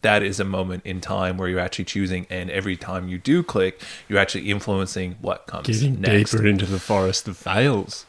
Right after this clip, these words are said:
Speaker 1: Yes. Yep.
Speaker 2: Yeah.
Speaker 1: Yep.
Speaker 2: Yeah, that's maybe the Geelong future. But the thing that also I want to highlight there is I think you also get typed.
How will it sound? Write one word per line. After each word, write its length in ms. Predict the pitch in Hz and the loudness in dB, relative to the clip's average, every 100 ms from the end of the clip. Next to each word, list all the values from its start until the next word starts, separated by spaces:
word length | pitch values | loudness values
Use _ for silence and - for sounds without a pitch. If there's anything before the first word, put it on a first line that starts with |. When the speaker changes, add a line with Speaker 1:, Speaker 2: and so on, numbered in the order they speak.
| - | -6
Speaker 1:
Yes. 500 | 98 120 - - - - - | 4 4 4 -2 -4 -8 0
Yep. 140 | 113 | 2
Speaker 2:
Yeah. 260 | 104 101 - - - | 2 0 -4 -8 -2
Speaker 1:
Yep. 200 | 110 104 | 0 0
Speaker 2:
Yeah, 100 | 101 | -4
that's 480 | 92 101 - - - _ | -4 -6 -6 -10 -12 _
maybe 300 | 123 104 104 | -2 2 2
the 120 | 107 107 | 2 2
Geelong 360 | 107 104 107 | 4 6 4
future. 500 | 104 113 120 - 101 | 2 2 2 4 2
But 440 | 85 127 127 123 - - 110 - - | 4 6 6 4 -2 -10 -10 -14 -2
the 100 | 131 | 0
thing 480 | - 139 147 131 127 | 6 8 10 10 8
that 160 | 127 127 | 6 6
also 560 | - 123 139 127 131 | 8 10 10 10 8
I 80 | 113 | 8
want 240 | 110 113 113 | 10 10 10
to 260 | 107 107 - | 8 6 -4
highlight 640 | - 107 120 127 101 - | 4 8 8 8 6 2
there 260 | 95 90 87 | 0 0 -2
is 220 | 95 95 | -2 -2
I 100 | 98 | -2
think 280 | - 104 110 | 2 2 4
you 120 | 104 | 4
also 240 | 98 107 | 6 6
get 180 | 101 - | 4 2
typed. 640 | - 98 98 - - - | 2 4 4 2 -8 -12